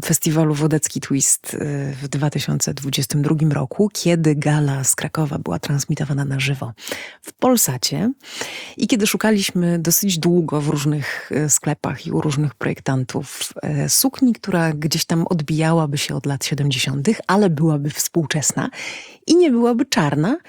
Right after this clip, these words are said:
i nie byłaby krótka, i w ogóle tych, y, takich warunków było sporo.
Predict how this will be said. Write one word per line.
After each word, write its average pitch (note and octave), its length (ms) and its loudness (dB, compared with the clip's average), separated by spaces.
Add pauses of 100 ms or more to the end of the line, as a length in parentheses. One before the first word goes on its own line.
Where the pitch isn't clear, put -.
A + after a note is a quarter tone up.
(260)
i A#3+ 80 4
nie G#3+ 100 6
byłaby E3 300 0
krótka, - 400 0
i G#3+ 60 4
w F3 80 2
ogóle F#3+ 180 2
tych, - 500 -6
y, D#3 220 -4
takich - 720 -8
warunków F#3 600 0
było D3 260 -4
sporo. - 460 -4